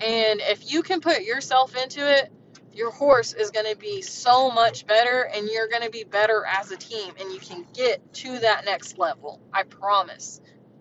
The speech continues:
Just stop limiting yourself. So that's all I have to say today. I just felt like that's something that really needed to be said, because I feel like there's so many people out there who do limit themselves mentally.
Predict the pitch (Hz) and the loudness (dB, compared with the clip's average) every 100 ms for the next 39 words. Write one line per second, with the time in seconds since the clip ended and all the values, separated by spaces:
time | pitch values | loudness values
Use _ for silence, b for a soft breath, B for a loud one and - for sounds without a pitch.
0 | - - - - 208 208 208 202 185 180 | -20 -18 -8 2 2 2 -6 -6 -8 -12
1 | 170 - - - - - _ - - - | -16 -12 -12 -14 -20 -20 _ -20 -20 -6
2 | 180 180 170 B B B - - 302 311 | -2 -2 -4 B B B -6 2 6 8
3 | 285 277 254 - 247 226 214 208 214 208 | 8 8 4 0 -2 0 2 4 6 6
4 | 208 190 208 208 - 214 185 202 190 - | 2 0 0 -2 -2 0 0 -2 -4 -4
5 | 196 196 196 185 170 - 262 262 247 240 | -6 -6 -8 -4 -4 -4 -4 -4 -4 -2
6 | 247 233 226 202 180 180 185 247 254 233 | -2 -4 -4 -4 -6 -4 0 0 -2 -4
7 | 220 208 196 214 240 233 214 196 - 214 | 0 0 0 0 2 6 6 4 -4 -6
8 | 196 - - 226 240 262 240 208 208 202 | -4 -6 0 2 4 2 -4 -6 -2 2
9 | 202 208 196 202 175 196 220 226 226 220 | 4 2 0 -2 -6 0 0 0 -2 -4
10 | 226 233 226 220 226 226 233 | -2 2 2 0 -4 -2 -4